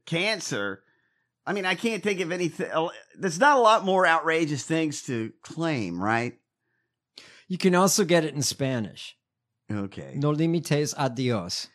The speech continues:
Speaker 1: When you're, when these people are curing cancer with their words, do they have to, s-, like, if you're Spanish and you have a tumor, do you have to speak Spanish? What language does your tumor speak?
Speaker 2: <laughs> I assume
Speaker 1: Thank God.
Speaker 2: the demon language.
Speaker 1: Oh, yes.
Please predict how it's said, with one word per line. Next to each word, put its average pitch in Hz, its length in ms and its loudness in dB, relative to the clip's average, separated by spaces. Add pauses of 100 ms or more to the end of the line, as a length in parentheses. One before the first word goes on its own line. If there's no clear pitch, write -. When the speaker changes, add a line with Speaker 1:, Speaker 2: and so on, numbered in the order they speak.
(280)
Speaker 1:
When 277 200 0
you're, 339 220 2
when 277 160 2
these 330 240 2
people 269 260 0
are 247 80 2
curing 220 360 -2
cancer 185 460 -4
with 196 140 -4
their 175 140 -4
words, 165 560 -2
do 180 200 0
they 233 180 2
have 240 140 2
to, 214 60 -4
s-, - 180 -6 (360)
like, 208 260 4
if 180 160 0
you're 226 400 -4 (160)
Spanish 196 640 -2
and 160 100 -4
you 160 100 0
have 147 100 -4
a 139 40 -8
tumor, 131 580 -2 (580)
do 170 80 -4
you 185 100 2
have 180 100 2
to 165 80 -6
speak 160 240 -2
Spanish? 160 720 -4 (500)
What 247 180 4
language 240 400 0
does 180 160 0
your 170 80 0
tumor 165 340 -2
speak? - 480 -6 (240)
Speaker 2:
<laughs> 110 220 -6
I 175 40 2
assume 131 540 -2
Speaker 1:
Thank - 40 -14
God. 147 360 -4
Speaker 2:
the 143 140 0
demon 139 720 0
language. 104 680 -2
Speaker 1:
Oh, 175 140 -10
yes. 104 680 -10